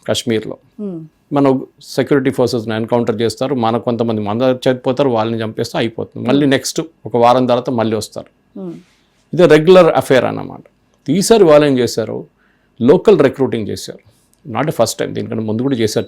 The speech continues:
Speaker 1: చాలాసార్లు లోకల్ రిక్రూటింగ్.
Speaker 2: అవును.
Speaker 1: లోకల్ రిక్రూటింగ్‌లో ఏం చేస్తారంటే మీరు ఫస్ట్ ఒక విక్టిమ్‌ని ఐడెంటిఫై చేస్తారు. ఎవరిని వీ-, అంటే వీరు లేకుంటే ఈ అబ్బాయి లేకుంటే ఈ అమ్మాయిని మనం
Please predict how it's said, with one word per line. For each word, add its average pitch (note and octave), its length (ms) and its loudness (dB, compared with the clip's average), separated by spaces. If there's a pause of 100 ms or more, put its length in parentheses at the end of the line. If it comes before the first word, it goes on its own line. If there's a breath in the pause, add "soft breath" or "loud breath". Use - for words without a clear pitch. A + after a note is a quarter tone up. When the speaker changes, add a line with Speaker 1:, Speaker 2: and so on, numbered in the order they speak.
Speaker 1:
చాలాసార్లు G#2 420 -10
లోకల్ A2 260 -4
రిక్రూటింగ్. A2 460 -14
Speaker 2:
అవును. D#3+ 160 -12 (460 soft breath)
Speaker 1:
లోకల్ F#3+ 340 4
రిక్రూటింగ్‌లో C#3+ 460 0
ఏం B2 120 -2
చేస్తారంటే A2+ 400 -4
మీరు C3 300 0
ఫస్ట్ - 340 -4
ఒక D3 400 -8 (340)
విక్టిమ్‌ని C3+ 460 0
ఐడెంటిఫై A#2 440 0
చేస్తారు. G2+ 360 -10
ఎవరిని A#2 360 0
వీ-, A2 220 -6
అంటే B2 200 -8
వీరు A#2+ 340 -2 (560)
లేకుంటే A#2 360 -2
ఈ A2 40 0
అబ్బాయి A2 340 2
లేకుంటే A2 260 -4
ఈ - 20 -2
అమ్మాయిని A#2+ 420 -4
మనం D#3+ 360 -6